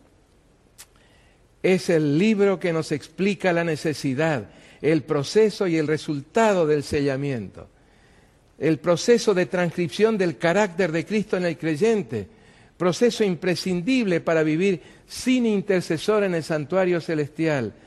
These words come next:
a través del tiempo de angustia, del tiempo de las plagas. Como ningún otro libro, contrasta el sello del Dios viviente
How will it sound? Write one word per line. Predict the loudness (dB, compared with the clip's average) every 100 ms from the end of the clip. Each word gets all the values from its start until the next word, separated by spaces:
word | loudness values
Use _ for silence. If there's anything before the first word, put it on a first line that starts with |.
| -20 -20 -4
a | -2
través | 0 0 0 0
del | -2
tiempo | -2 -4 -2 0
de | 0
angustia, | 0 0 0 -2 -2
del | -2 -2
tiempo | -4 -4 -2
de | -2
las | -2
plagas. | -6 -2 0 0 -4 -8 -16 _ _ _ _ _ _ _
Como | 0 4 4
ningún | 4 2 2 2
otro | 4 4
libro, | 4 4 2 0 -2
contrasta | -2 -2 0 0 2 0
el | -2
sello | 0 2 4 4 2
del | 0 2
Dios | 0 2
viviente | 0 0 -2 -2 -4